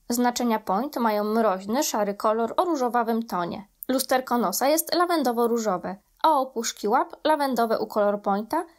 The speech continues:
różowe u miteda, a u bicolora preferowane są różowe, ale może to być również miks kolorów. W standardzie C C C A przeczytamy,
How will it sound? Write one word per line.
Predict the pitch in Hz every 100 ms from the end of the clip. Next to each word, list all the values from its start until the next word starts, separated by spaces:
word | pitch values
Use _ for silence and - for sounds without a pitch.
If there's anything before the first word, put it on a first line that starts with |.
| _
różowe | 247 285 254 233 214
u | 208
miteda, | 185 185 311 269 277 _ _ -
a |
u | 349 294
bicolora | 214 - 226 226 214
preferowane | 214 359 311 247 233 220
są | - 220 214
różowe, | 302 330 302 269 -
ale | - 359 294
może | 240 240
to | 233
być | 214 202
również | 202 196 202 208
miks | 196 185 -
kolorów. | - 196 165 147 - - _ _ _ _ _
W | -
standardzie | - 233 240 254 269
C | 262 247
C | 247
C | 240 233
A | 240
przeczytamy, | - 220 208 202 180 220